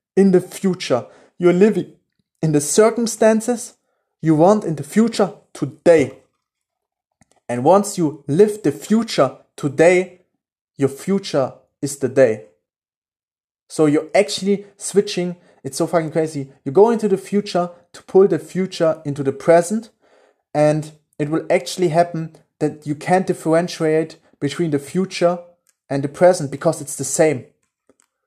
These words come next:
Because you li-, start to live like the guy in the future. You start to live today like the guy you want to be in five years. And after, like,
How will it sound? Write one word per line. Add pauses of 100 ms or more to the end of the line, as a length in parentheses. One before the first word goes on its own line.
(120)
Because
you
li-,
start
to
live (600)
like
the
guy
in
the
future.
You
start
to
live
today (200)
like
the
guy
you
want
to
be
in
five
years. (500)
And (800)
after,
like,